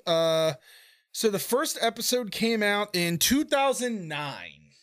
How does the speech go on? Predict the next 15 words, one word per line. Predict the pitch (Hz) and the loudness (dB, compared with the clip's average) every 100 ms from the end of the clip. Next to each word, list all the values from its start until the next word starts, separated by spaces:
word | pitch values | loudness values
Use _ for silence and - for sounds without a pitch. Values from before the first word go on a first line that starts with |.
| _ _ _ _ _ _ | _ _ _ _ _ _
So, | - - 202 180 175 175 180 | -4 2 4 4 2 0 -2
f-, | 156 - - - 165 | -6 -6 -6 -4 -4
thirteen | - 220 208 208 | -2 -2 0 -2
years. | 175 120 85 - - _ | -2 -4 -4 -8 -10 _
November | 196 208 233 269 | 4 6 4 4
two | 294 262 | 0 2
thousand | 233 233 202 | 4 2 2
nine. | 190 160 120 90 _ _ _ _ _ _ _ _ _ | 0 -2 -4 -12 _ _ _ _ _ _ _ _ _
I've | 208 254 | 4 4
been | 262 | 2
listening | 269 - 247 233 | 2 2 2 2
to | |
this | 226 269 - | 4 2 2
since, | - 220 208 - - - _ _ | 0 0 4 4 4 0 _ _
like, | 220 202 156 | 2 2 2